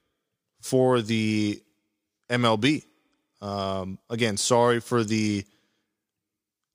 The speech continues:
the way this show has been going, but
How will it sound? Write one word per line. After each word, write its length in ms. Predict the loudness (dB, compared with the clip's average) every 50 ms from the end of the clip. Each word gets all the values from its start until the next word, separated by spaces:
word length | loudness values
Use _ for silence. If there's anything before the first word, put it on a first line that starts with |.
| _ -4
the 80 | 0
way 220 | 2 2 2 2 2
this 140 | 0 -2 -2
show 300 | 0 2 4 4 4 4
has 140 | 2 0 -4
been 180 | -6 -6 -4
going, 460 | 0 2 2 2 2 2 -2 -4 -8 -12 -18 -20 _ _
but 340 | 0 0 2 2 0 -2